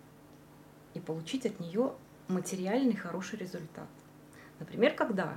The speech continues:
я изучала Зеланда, я месяца три очень сильно увлекалась, я делала эти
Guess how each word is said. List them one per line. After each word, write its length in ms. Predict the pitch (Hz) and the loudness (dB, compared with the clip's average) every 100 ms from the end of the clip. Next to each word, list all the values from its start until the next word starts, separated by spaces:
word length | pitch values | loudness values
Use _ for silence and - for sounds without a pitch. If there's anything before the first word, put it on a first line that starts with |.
| - - | -8 -8
я 320 | 165 160 - - | -2 -2 -4 -10
изучала 460 | - 156 160 214 262 | -10 -10 2 6 6
Зеланда, 540 | 190 175 160 156 147 - - - - - - - - | 4 0 0 -2 -4 -10 -16 -20 -20 -20 -20 -20 -16
я 260 | 151 160 160 | -8 -4 -2
месяца 440 | 160 165 - - | -2 -4 -8 -10
три 220 | 156 196 | -2 4
очень 220 | 214 190 165 | 4 4 -6
сильно 320 | - 160 147 | -4 -4 -4
увлекалась, 520 | 143 - - 226 262 - | -6 -6 -2 -2 -2 -6
я 80 | |
делала 380 | 160 139 147 139 | -6 -6 -6 -8
эти 180 | 131 - | -10 -14